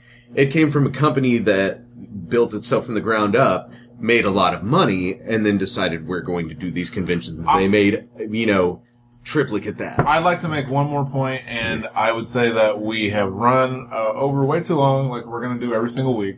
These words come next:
Speaker 2: um, until we get better at this. Is that w-, back to my point of Blockbuster versus Indie? Is you're not gonna get the PlayStation five announcement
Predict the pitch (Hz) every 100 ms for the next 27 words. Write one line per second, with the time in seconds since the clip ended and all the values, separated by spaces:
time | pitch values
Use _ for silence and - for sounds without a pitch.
0 | - 127 127 123 120 139 139 123 117 110
1 | 107 110 107 117 113 110 107 113 - 113
2 | 110 104 104 - - - 123 127 135 135
3 | 151 147 139 135 127 110 104 117 117 120
4 | 117 120 104 107 101 104 101 95 78 78
5 | - - 131 123 117 110 101 - - -
6 | 120 135 156 165 135 143 135 127 131 -
7 | - 131 123 - 120 117 110 101 117 113
8 | 107 104 101 95 104 104 101 120 101 98
9 | -